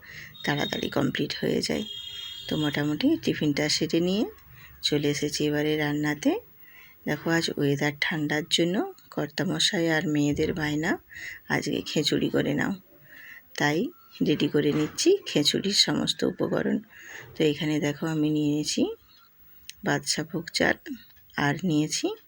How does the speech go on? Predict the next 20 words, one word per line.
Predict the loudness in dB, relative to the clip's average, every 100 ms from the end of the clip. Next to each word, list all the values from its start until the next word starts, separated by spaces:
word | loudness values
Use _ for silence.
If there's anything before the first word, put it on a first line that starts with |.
| _ -20 -20 -14 0
তিন | 4 4
রকমের | 4 0 -2 0 0 -2
ডাল, | 0 0 0 -4 -10 -20 -20 _ -20 -20 -20 -20 -6
মুগের | -2 0 2 0
ডাল, | 2 0 2
মুসুরির | 0 0 0 -2 -2
ডাল | 2 2 0 -4 -2
আর | -2 0
ছোলার | 0 2 0 0
ডাল। | 0 -2 -2 -10 -20 -20 -20 -20 -20 -20 -20 -20 -12
খিচুড়িতে | -2 -2 0 -2 0 0
একটু | 0
ছোলার | -2 2 2 2
ডাল | 0
দিলে | 0 0
কিন্তু | -2 -2 0
বেশ | 2 2
খেতে | 2 -4 -2
ভালো | -2 -2 0
লাগে। | 0 -2 -2